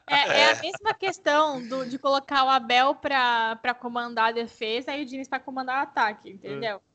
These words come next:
Speaker 1: Não vai acontecer. Então,
Speaker 2: Não
Speaker 1: vida que
Speaker 2: vai,
Speaker 1: segue.
Speaker 2: né? Porque o Vinha ia ser titular e o Reinaldo ia ser banco.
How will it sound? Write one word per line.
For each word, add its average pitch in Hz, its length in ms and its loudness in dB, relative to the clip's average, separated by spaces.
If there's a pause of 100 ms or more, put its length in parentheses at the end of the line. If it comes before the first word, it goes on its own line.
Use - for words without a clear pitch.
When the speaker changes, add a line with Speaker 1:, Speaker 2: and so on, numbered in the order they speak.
(120)
Speaker 1:
Não 311 60 -8
vai 294 160 6
acontecer. 339 680 -6 (920)
Então, 247 500 -10 (100)
Speaker 2:
Não 262 100 -10
Speaker 1:
vida 311 60 -8
que 330 60 -10
Speaker 2:
vai, 131 240 2
Speaker 1:
segue. 117 60 -8 (100)
Speaker 2:
né? 107 80 -12 (100)
Porque - 220 -10
o 131 100 -4
Vinha 131 300 -10
ia 160 120 -8
ser 151 160 -12
titular 127 500 0
e 135 40 -8
o - 20 -12
Reinaldo 139 320 -10
ia 147 60 -8
ser 170 140 -12
banco. 117 400 -10